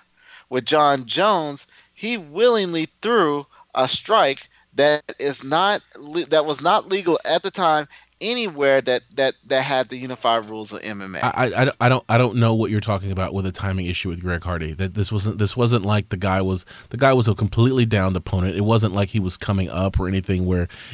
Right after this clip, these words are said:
Speaker 2: it was, it was, you know, a, a second
Speaker 1: I thought
Speaker 2: too
Speaker 1: he
Speaker 2: early. No, the dude
Speaker 1: I
Speaker 2: was down.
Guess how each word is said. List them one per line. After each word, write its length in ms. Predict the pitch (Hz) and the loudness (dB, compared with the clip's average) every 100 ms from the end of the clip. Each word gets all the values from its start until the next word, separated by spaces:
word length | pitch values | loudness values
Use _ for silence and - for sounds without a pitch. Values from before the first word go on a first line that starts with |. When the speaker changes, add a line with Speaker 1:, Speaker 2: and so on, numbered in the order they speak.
| - | -4
Speaker 2:
it 100 | 98 | -2
was, 300 | 95 90 - - | 0 -2 -4 -4
it 120 | 95 | -2
was, 380 | 95 87 - - - - - | 0 0 -2 -4 -14 -20 -8
you 160 | 101 101 | -4 -2
know, 220 | 76 71 | -4 -8
a, 180 | 90 95 - | -8 -8 -4
a 60 | 98 | -2
second 420 | - 131 123 113 | 2 4 2 4
Speaker 1:
I 60 | 113 | 4
thought 60 | |
Speaker 2:
too 60 | 120 | 6
Speaker 1:
he 60 | 104 | 6
Speaker 2:
early. 400 | 107 101 113 123 - - _ - | 6 6 4 2 -6 -14 _ 0
No, 240 | 220 127 | 4 4
the 120 | 107 | 2
dude 220 | 107 165 | 2 2
Speaker 1:
I 20 | 175 | 2
Speaker 2:
was 180 | 123 | -2
down. 720 | 98 92 123 160 135 82 57 | -2 0 0 2 2 0 -6